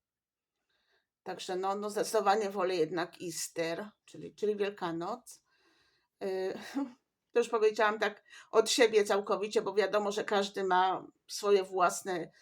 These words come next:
na ten temat, mm, przemyślenia. Y,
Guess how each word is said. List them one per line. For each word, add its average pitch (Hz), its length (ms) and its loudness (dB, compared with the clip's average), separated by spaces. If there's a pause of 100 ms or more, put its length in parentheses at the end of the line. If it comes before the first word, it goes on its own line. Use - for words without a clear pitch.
(120)
na 185 100 0
ten 185 200 -2
temat, 180 480 -2
mm, - 260 -8 (1500)
przemyślenia. 202 1040 0 (920)
Y, 427 680 10